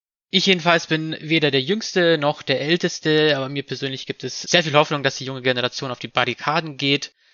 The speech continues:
und sich ihr Recht auf eine gute Zukunft nicht nehmen lassen will.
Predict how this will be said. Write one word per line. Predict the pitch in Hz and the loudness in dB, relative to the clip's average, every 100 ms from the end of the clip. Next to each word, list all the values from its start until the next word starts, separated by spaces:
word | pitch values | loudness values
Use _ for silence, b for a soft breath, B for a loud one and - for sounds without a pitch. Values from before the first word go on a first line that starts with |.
| _ _ _ _ | _ _ _ _
und | 151 143 | -8 -4
sich | 135 - | -4 -4
ihr | 127 120 | -2 2
Recht | 139 - | 2 0
auf | 120 | -6
eine | 123 | -8
gute | 117 139 127 | -8 -8 -6
Zukunft | - 139 127 - | -8 -10 -12 -14
nicht | 120 - | -14 -14
nehmen | 135 131 170 202 | -14 -6 -4 -2
lassen | 165 165 160 139 | 0 -2 -2 2
will. | 147 147 | 6 6